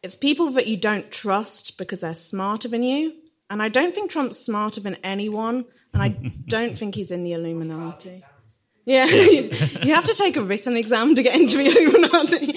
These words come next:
Speaker 1: <laughs> Yeah, and I don't know. We'll, we'll do a whole Illuminati episode
Speaker 2: Mm.
Speaker 1: and try to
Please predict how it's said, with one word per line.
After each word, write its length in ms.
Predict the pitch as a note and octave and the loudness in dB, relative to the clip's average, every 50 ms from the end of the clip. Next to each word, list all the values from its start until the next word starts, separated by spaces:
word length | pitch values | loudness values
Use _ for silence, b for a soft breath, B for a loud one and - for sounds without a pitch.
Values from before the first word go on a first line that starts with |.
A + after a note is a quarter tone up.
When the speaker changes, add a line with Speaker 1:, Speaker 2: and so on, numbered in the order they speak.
| B | B
Speaker 1:
<laughs> 40 | B B A#4+ B B B C#4 B | B B -10 B B B -2 B
Yeah, 220 | - B3+ A#3+ A3+ | 4 4 4 4
and 80 | A3+ B3 | 4 4
I 180 | C4 C4 D4+ | 4 4 4
don't 220 | D4 - D#4 B3 G#3+ | 4 4 2 2 2
know. 160 | G#3+ G3+ G3 | 2 0 0
We'll, 200 | F#3 G3+ G3+ F#3 | 2 0 0 0
we'll 160 | G#3 A#3+ A#3+ | 2 2 2
do 180 | G#3+ C4+ C#4+ D4+ | 4 2 2 0
a 120 | C4 - - | 0 -2 -4
whole 300 | - G#3 A#3+ A3+ A#3 A#3+ | -4 0 4 6 6 6
Illuminati 680 | A#3 A3 G#3 G#3 G#3 G#3 G3+ F#3 F#3 F#3 G#3 - G3+ F3 | 6 4 2 0 -2 -2 -4 -4 -4 -4 -6 -6 -6 -8
episode 360 | E3+ F#3+ A2 - E3 D#3+ E3 | -8 -8 -8 -8 -6 -6 -6
Speaker 2:
Mm. 20 | |
Speaker 1:
and 100 | E3 E3 | -8 -10
try 160 | E3 G3+ E3+ E3+ | -8 -10 -10 -10
to 400 | F3 - F#3 E3 E3 E3 - | -10 -8 -8 -8 -8 -8 -10